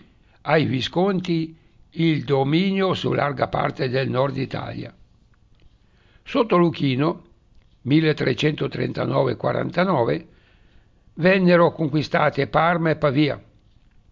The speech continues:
Suo fratello Giovanni, attorno al milletrecentocinquanta, sottomise ancora Bologna e Genova. Infine, contribuì all'espansione e anche allo sviluppo di alleanze matrimoniali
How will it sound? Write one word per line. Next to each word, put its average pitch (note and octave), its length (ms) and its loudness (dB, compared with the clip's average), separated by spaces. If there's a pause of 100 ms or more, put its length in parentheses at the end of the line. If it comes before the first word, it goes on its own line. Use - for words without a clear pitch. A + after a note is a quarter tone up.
(440)
Suo D#3+ 220 2
fratello C3 560 4
Giovanni, F#3 540 4
attorno B2+ 480 0
al - 60 -4
milletrecentocinquanta, D3 1700 -2 (480)
sottomise F3+ 1040 2 (100)
ancora D3+ 640 0
Bologna F3+ 560 2
e E3+ 60 4
Genova. C#3 520 0 (800)
Infine, F#3+ 760 -2 (440)
contribuì F#3+ 640 4
all'espansione D#3+ 880 0
e C#3+ 40 2
anche D#3+ 360 0
allo C#3+ 300 0
sviluppo D3+ 760 -2
di B2+ 100 -4
alleanze C#3+ 580 0
matrimoniali D3 960 -2